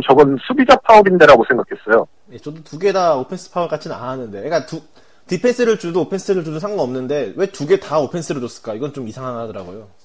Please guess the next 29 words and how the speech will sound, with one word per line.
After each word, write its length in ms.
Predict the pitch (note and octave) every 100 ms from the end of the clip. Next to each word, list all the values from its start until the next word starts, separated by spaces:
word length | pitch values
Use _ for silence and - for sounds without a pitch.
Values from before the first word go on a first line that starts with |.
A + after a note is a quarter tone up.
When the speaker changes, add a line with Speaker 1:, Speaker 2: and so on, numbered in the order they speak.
| _ _ _ _ _ _ _
Speaker 1:
그렇죠. 300 | - D3+ D3
그때가 400 | C3 C#3+ F#3 E3+ D#3
또 160 | D#3+ C#3+
가장 460 | - D3 C3 A2 -
승부처로서 640 | A#3 A#3 A#3 G#3+ G3 - C#3+
지금 200 | B2+ A#2+ A2+ - - _ _ _
그 280 | C3 A2+ A2 -
뭐 240 | A#2 A#2+ A#2
서로 300 | A3+ A3 E3 -
백 140 | - -
점대에서 540 | F#3+ F#3 D#3+ C#3+ C#3+ B2 - _
간당간당하게 840 | D#3 D#3+ G3 G3 F#3+ F3 D#3+ C#3+
구십 300 | - C3+ -
점대, 220 | D#3+ D3+ C#3
백 180 | A#2 -
점대 200 | D3+ D3+
싸움을 300 | F3 E3+ F3+
하고 220 | E3 F3+ F3+
있었던 400 | D3+ C#3 C3 A#2 -
아주 200 | - D3 B3+ -
중요했던 540 | C#3+ F#3 G#3+ F#3+ E3+ D#3+
상황이었는데 760 | F3 F3 D#3+ B2 A2 A2 D3+ - - - _
그 100 | G#3
상황에서 560 | A#3+ A#3 A3 G3+ E3 C3 - _ _ _ _
두 120 | D#3 E3
번 260 | G#3 F3
연속으로 460 | C3+ C#3+ E3 D3+ C#3+
댈러스에게 720 | A#2 A#2+ C3+ - C#3 B2 A#2+
이런 400 | G#2+ B2 C3+ G#2+